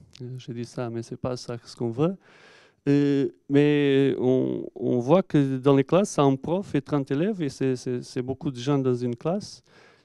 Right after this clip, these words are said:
Et c'est difficile pour un prof de faire, euh, suivre, euh, vraiment le, la compétence de chaque élève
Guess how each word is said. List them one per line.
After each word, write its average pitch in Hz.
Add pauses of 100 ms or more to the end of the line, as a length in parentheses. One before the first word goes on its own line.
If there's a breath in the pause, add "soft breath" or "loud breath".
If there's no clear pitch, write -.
(120)
Et 127
c'est 151
difficile 156
pour -
un 135
prof 190
de 127 (640)
faire, 135
euh, 123
suivre, 147
euh, 131 (240)
vraiment 147
le, 139
la 139
compétence 143
de 135
chaque 165
élève 170